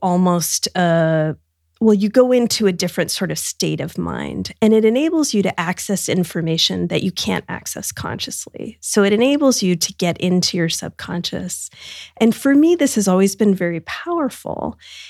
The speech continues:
And so I can get to a belief, I can get to an experience in my life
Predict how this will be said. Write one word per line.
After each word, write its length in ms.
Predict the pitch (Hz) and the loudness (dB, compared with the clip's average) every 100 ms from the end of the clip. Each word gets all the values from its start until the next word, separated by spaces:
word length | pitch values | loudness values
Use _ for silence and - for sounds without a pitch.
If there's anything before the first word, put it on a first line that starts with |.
| - - | -8 0
And 180 | 226 | 2
so 220 | 208 233 214 | 2 2 4
I 160 | 208 | 2
can 380 | 202 220 208 180 _ | 0 0 0 -2 _
get 360 | 214 262 - - | 0 0 -2 -2
to 640 | - 196 175 175 180 190 - | 0 2 2 2 0 -2 -2
a 60 | 190 | -2
belief, 580 | 165 170 226 262 185 - | -2 -2 -2 -4 -10 -4
I 100 | 196 | 0
can 160 | 180 208 | 0 0
get 280 | 185 196 - | 0 0 0
to 300 | - 220 196 | 0 2 2
an 140 | - 180 | 2 -2
experience 880 | 165 - - 160 190 208 294 311 - | -2 -8 -4 -4 -2 0 0 -2 0
in 180 | 202 | 2
my 140 | 196 196 | 4 4
life 560 | 185 170 202 269 - | 0 -2 -2 -2 -8